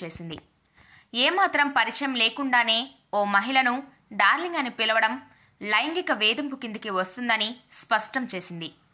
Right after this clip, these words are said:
అలా పిలిచిన వారిని ఐపీసీ త్రీ ఫిఫ్టీ ఫోర్ ఏ, ఫైవ్ నాట్ నైన్ సెక్షన్ల కింద విచారించవచ్చనని హైకోర్టు పేర్కొంది.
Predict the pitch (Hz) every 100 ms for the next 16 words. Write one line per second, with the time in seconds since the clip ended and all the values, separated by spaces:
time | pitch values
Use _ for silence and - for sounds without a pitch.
0 | _ _ _ - 190 185 - 190 196 262
1 | 247 233 233 233 269 - - _ - 233
2 | 330 370 285 277 269 254 277 277 262 254
3 | 240 233 226 247 285 _ _ _ - 262
4 | 302 320 302 233 226 240 - 214 - 254
5 | 233 247 214 214 185 185 247 247 233 220
6 | 214 247 220 220 254 - _ _ - 254
7 | 277 311 302 208 190 - 170 156